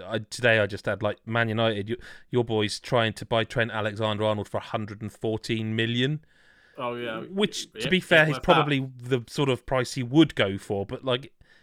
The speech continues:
Speaker 2: Not this season.
Speaker 1: Well, not this season, no, but he wouldn't be going to Man United, would he?
Speaker 2: <laughs> No,
Speaker 1: Like,
Speaker 2: no,
Speaker 1: they wouldn't
Speaker 2: no,
Speaker 1: even
Speaker 2: there would
Speaker 1: table that
Speaker 2: be, uh, a
Speaker 1: bid.
Speaker 2: few, a few people have words to say about
Speaker 1: But
Speaker 2: that.
Speaker 1: Man City came in for, I think, Thiago, then Fabinho, and it's like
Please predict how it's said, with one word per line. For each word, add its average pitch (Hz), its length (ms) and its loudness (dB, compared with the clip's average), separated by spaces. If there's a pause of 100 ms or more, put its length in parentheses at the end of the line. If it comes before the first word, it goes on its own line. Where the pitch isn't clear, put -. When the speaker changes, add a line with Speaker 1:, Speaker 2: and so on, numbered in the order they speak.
Speaker 2:
Not 120 80 -20
this 117 140 -12
season. 98 300 -16 (520)
Speaker 1:
Well, 135 220 2
not 131 140 -2
this 117 160 -4
season, 104 260 -8
no, 117 140 0
but 104 100 -6
he 120 80 -4
wouldn't 160 160 0
be 117 80 -12
going 120 220 -4
to - 100 -8
Man 113 220 2
United, 110 420 -2
would 101 100 -10
he? 98 180 -8
Speaker 2:
<laughs> - 40 4
No, - 60 8 (120)
Speaker 1:
Like, 262 140 10
Speaker 2:
no, 214 340 8
Speaker 1:
they - 60 6
wouldn't 185 180 0
Speaker 2:
no, 156 180 6
Speaker 1:
even 127 120 0
Speaker 2:
there 143 140 6
would - 20 6
Speaker 1:
table 143 140 4
that 147 180 2
Speaker 2:
be, 139 100 2
uh, 135 200 6
a - 20 2
Speaker 1:
bid. 95 120 -4
Speaker 2:
few, 160 220 -4 (120)
a - 20 -18
few 160 180 -6
people 151 300 -4
have 135 220 -4
words 131 320 -4
to - 40 -20
say 135 200 -2
about 107 200 -8
Speaker 1:
But - 120 -4
Speaker 2:
that. - 40 -4
Speaker 1:
Man 185 200 6
City 151 320 0
came 139 220 0
in 131 120 0
for, 135 160 0
I 131 60 2
think, 135 240 -6
Thiago, 117 640 2 (240)
then 143 260 2
Fabinho, 120 720 0 (300)
and 135 100 -4
it's 151 100 -4
like 147 300 -4